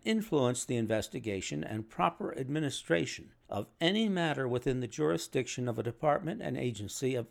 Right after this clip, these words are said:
the United States, and in relation to and contemplation of any such matter,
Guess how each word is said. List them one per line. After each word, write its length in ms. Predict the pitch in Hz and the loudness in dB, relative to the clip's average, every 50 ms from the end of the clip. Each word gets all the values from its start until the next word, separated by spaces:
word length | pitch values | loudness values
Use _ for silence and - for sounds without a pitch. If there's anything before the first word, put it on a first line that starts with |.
| _ _ | _ _
the 80 | - 120 | -6 -4
United 400 | 107 98 110 117 127 143 147 131 | -2 -2 0 -2 -2 -2 -2 -4
States, 560 | - - - - 117 98 85 - - - - - _ _ _ _ | -6 -4 -4 -2 -2 -2 -4 -6 -8 -12 -14 -16 _ _ _ _
and 280 | - 135 135 156 170 175 | 2 4 4 4 4 4
in 140 | 170 147 135 | 4 4 4
relation 580 | 131 127 123 127 139 175 190 - - - 151 | 4 4 6 4 4 4 2 0 -2 -2 -2
to 240 | 123 - 127 120 113 | -2 0 2 4 4
and 140 | 113 113 117 | 4 2 0
contemplation 840 | - 160 165 156 143 127 107 - - - 95 101 185 - - 127 117 | 0 0 0 0 0 -2 -4 -2 0 2 2 2 2 0 -2 -2 0
of 80 | 104 | 0
any 180 | 110 104 104 101 | 2 0 0 0
such 320 | 95 - 110 104 - - | -2 -4 -4 -4 -4 -2
matter, 440 | 104 107 101 95 95 117 170 - - | 0 0 2 2 2 0 0 -2 -4